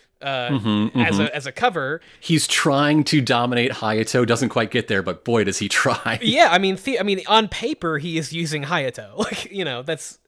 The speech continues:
Speaker 1: like, on paper.
Speaker 2: Mm-hmm, mm-hmm.
Speaker 1: Quite literally, if he's being read by Rohan. But,
Speaker 2: <laughs>
Speaker 1: uh, I, uh, th-, that just reminded me, I have a note in here. This is not related to that whatsoever.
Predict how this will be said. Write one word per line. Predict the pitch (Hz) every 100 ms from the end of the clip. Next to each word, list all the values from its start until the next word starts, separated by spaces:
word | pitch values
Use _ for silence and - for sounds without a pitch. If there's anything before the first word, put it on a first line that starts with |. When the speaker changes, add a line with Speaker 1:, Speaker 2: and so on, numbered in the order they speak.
| _
Speaker 1:
like, | - 151 -
on | 185 180
paper. | - 196 185 107 104 _
Speaker 2:
Mm-hmm, | - 113 98 92
mm-hmm. | 110 95
Speaker 1:
Quite | 87 190
literally, | 170 165 156 143
if | 131
he's | 156
being | - 147
read | 131 131
by | 127 120
Rohan. | 113 131 120 107 110
But, | - 139 - - 127
Speaker 2:
<laughs> | - -
Speaker 1:
uh, | 165 147 127 113 - - - - - - _ _ _ -
I, | 180
uh, | 175 170
th-, | 170 226
that | 151 185
just | 196 -
reminded | 151 156
me, | 156 147 139
I |
have | 151 165
a | 151
note | 139 143
in | 139
here. | 151 143 135
This | 131
is | 139
not | 131
related | 127 131
to | 123
that | 120
whatsoever. | 123 131 123 123